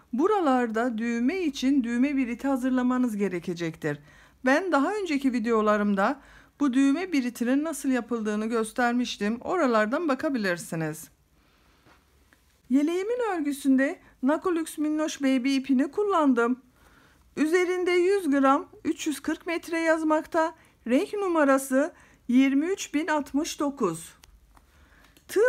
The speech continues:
olarak da üç milimlik yani üç numara tığ kullandım arkadaşlar. Siz isterseniz üç buçukla da yapabilirsiniz bunu. İp ince olduğu için üç numara kullanmayı tercih ettim.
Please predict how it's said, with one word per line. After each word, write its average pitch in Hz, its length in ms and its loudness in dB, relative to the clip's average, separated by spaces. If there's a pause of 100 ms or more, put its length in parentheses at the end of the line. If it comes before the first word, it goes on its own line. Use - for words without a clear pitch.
(140)
olarak 294 400 2
da 285 220 2 (320)
üç 453 240 -4
milimlik 262 600 2
yani 254 300 2
üç - 280 -10
numara 247 380 2
tığ 381 240 -4
kullandım 226 500 0
arkadaşlar. 214 720 0 (440)
Siz 403 260 0
isterseniz 311 800 0
üç 523 240 -14
buçukla 262 400 -2
da 269 60 2
yapabilirsiniz 262 920 0
bunu. 196 240 0 (300)
İp 480 200 -6
ince 330 280 2
olduğu 269 360 0
için 381 420 -6 (340)
üç 427 220 -10
numara 269 360 2
kullanmayı 247 580 0
tercih 254 440 0
ettim. 247 460 -2